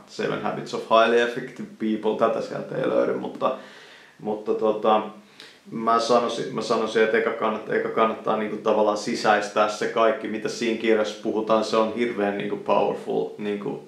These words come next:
äh, juttua sinänsä, sinänsä, että silleen. Tää tyyppi on kirjoittanut, kirjoittanut uus-, e-, enemmän, enemmänkin kirjoja. Täällä on tämmönen, täällä on tämmönen lista, lista ja sit hänen, hänen tota, äh, Stephen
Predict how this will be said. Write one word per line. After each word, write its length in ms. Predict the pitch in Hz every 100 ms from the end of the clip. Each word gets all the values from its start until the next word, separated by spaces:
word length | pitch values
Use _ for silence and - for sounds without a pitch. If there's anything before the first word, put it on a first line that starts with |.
| -
äh, 60 | 110 110 110
juttua 500 | 110 110 110 - 107
sinänsä, 520 | 110 110 104 110 110 - - - - - -
sinänsä, 680 | - 107 104 107 113 113
että 380 | 110 - 123 120 - - _ _ - -
silleen. 540 | - 113 101 104 - - - - - - - - - -
Tää 240 | 117 120
tyyppi 300 | 127 135 135
on 120 | 131 123
kirjoittanut, 540 | 120 117 120 113 110
kirjoittanut 480 | 123 110 110 113 110
uus-, 240 | 110 -
e-, 340 | 110 110 - 113
enemmän, 300 | 107 107 -
enemmänkin 440 | 110 107 107 107
kirjoja. 380 | 113 107 107 107
Täällä 260 | - - -
on 80 |
tämmönen, 320 | - 58 58 -
täällä 200 | 57 55
on 60 |
tämmönen 340 | 110 110 110 110
lista, 480 | 110 - 107 110
lista 340 | 113 110 - 107
ja 160 | 104
sit 240 | 104 107 101
hänen, 440 | 107 104 104 -
hänen 260 | 107 107 104
tota, 320 | 104 101 107
äh, 1120 | 104 - - - _ _ - - - 104 101 101
Stephen 580 | - - 120 107 104